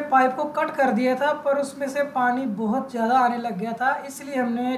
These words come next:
काम को postpone कर दिया था, मतलब next day हमने काम किया था। ये देखिए पानी, ये देखिए guys, हमने next day क्या किया था कि जो हमारा butterfly wall है, उस,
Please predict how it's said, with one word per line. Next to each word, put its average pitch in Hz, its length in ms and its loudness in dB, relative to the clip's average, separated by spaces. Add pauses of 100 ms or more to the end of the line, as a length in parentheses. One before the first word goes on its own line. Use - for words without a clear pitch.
(100)
काम 240 300 -2
को 254 240 -6
postpone 262 540 -6
कर 220 140 -4
दिया 214 180 0
था, 247 200 0
मतलब 233 460 -4
next 254 340 0
day 240 160 0
हमने 240 260 0
काम 220 300 0
किया 202 280 0
था। 262 140 0 (800)
ये 240 120 -4
देखिए 277 320 -2
पानी, 240 280 2 (960)
ये 269 140 0
देखिए 311 220 0
guys, 320 280 4
हमने 320 240 2
next 262 400 0
day 330 120 -4
क्या 302 240 0
किया 233 240 2
था 269 280 4
कि 311 220 -6
जो 277 160 0
हमारा 254 360 6
butterfly 233 500 0
wall 240 320 2
है, 285 60 2
उस, 262 200 0